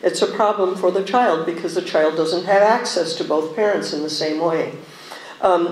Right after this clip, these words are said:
and, and then, of course, third-party reproduction, which I've already alluded to briefly, that's a, an even more radical form of family breakdown because it's planned from the beginning that the child will not have any contact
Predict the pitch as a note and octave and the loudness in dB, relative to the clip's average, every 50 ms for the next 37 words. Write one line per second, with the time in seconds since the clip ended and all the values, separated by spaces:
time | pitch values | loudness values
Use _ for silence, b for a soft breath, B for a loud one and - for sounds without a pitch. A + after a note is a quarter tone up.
0 | E3+ - G#3+ G3+ G3+ G3 G3+ G3+ G3 G3 G3+ G3+ G3+ G3+ G3 G3 A3 G#3 G3+ - | 0 2 2 2 2 0 -2 0 2 4 4 4 4 0 0 2 2 2 2 2
1 | - - B3 B3 A#3+ A#3+ - A#3+ G#3 F#3+ F#3 E3+ E3 E3+ E3+ E3 E3 F#3 A#3 B3 | 4 4 4 4 4 2 0 2 2 4 4 4 4 2 2 2 2 2 2 2
2 | B3 - - E3+ E3+ E3+ - - - D#3+ F3 E3 E3+ E3+ D#3+ D#3+ D#3 E3 F3+ G#3 | 0 -2 -2 0 0 0 0 0 0 2 2 4 4 2 2 2 2 2 2 2
3 | G3+ G3 G3 G3 - F3 E3 F3 A#3+ C#4+ E4+ E4+ - F3 E3+ E3+ - F3+ - - | 2 2 0 0 -2 -4 -4 -2 0 0 0 0 0 2 2 2 2 2 -2 -6
4 | - - - - - F#3+ G3 - - - A3 B3+ C#4+ - G#3+ G3+ G3 G3+ B3+ C4 | -6 -6 -2 0 2 2 2 2 2 2 0 2 2 2 2 2 2 2 2 4
5 | B3 A#3+ A3+ G#3 G3 F#3+ F#3 F3 E3+ F3+ A3+ C#4+ D4+ B3 - A3+ F#3 E3+ - F3+ | 4 4 4 4 4 4 4 4 4 4 4 4 4 2 2 0 -2 0 2 2
6 | E3 D#3 D#3 D3 D3 - - D3+ D3 C#3+ C#3+ C#3+ C#3+ C#3+ C3+ C#3+ - - - - | 2 2 2 0 0 0 0 0 2 2 0 0 0 0 0 0 0 0 -2 -2
7 | C3+ C#3+ E3 - B B B B - - A3 C4 A#3 A#3 A3+ A3 - - - - | -2 -4 -4 -6 B B B B -4 0 2 2 2 2 2 0 -2 -4 0 0
8 | A#3 A#3 A#3 A#3 A#3 A#3 A3+ - A3+ G3+ G3+ G3 G3+ G3+ G3 A#3 C4 B3 F3+ C#3 | 2 4 4 4 4 2 0 0 0 2 2 2 2 2 4 4 4 6 4 2
9 | - - - - B B B B B B B F#3+ F#3+ F#3 F3+ F3+ - - G3+ F#3+ | -2 -4 -6 -8 B B B B B B B 0 2 2 0 0 2 2 2 4
10 | F#3 E3 E3 E3 F3 E3+ E3+ E3+ F3 E3+ F3+ F3 - F#3+ F3+ E3 D#3+ D#3 D#3 D#3 | 4 2 4 4 4 4 4 4 4 2 2 0 0 0 0 2 2 0 0 -2
11 | D#3+ - F3 E3+ E3+ E3+ E3+ F3 F3 C3+ C3+ - - - | -2 0 0 2 2 0 0 -2 -2 -2 -2 -4 -8 -14